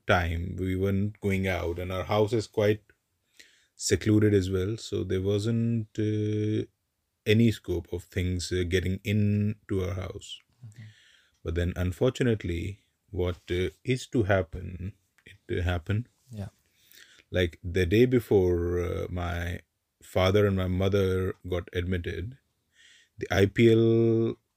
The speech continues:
Speaker 1: was also suspended because of the things. So when things, uh, aren't meant to go the right way, they happen to go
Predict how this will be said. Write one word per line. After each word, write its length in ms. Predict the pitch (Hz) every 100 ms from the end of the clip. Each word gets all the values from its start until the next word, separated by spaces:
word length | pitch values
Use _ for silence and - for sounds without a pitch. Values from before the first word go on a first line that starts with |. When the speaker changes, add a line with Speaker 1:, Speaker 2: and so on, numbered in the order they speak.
| _
Speaker 1:
was 180 | 92 95
also 280 | 101 98 101
suspended 640 | - 95 - 98 98 98
because 260 | 95 90 95
of 140 | 95
the 80 | 92
things. 420 | 90 95 95 101
So 360 | - - 92 92
when 260 | 95 95 101 _
things, 480 | - 131 127 - -
uh, 260 | 127 123 123 - _ _ _ _ -
aren't 340 | 104 127 131
meant 200 | 131 120
to 100 | 117
go 880 | 101 104 101 98 92 90 92 95 95 -
the 100 | 92
right 260 | 92 90 82
way, 320 | 82 82 113 _ _ _ _ _ _ _ _ _ _ _
they 880 | - 87 87 87 87 85 85 87 90
happen 380 | - 95 - 101
to 220 | 92 98
go 640 | 92 92 92 92 95 98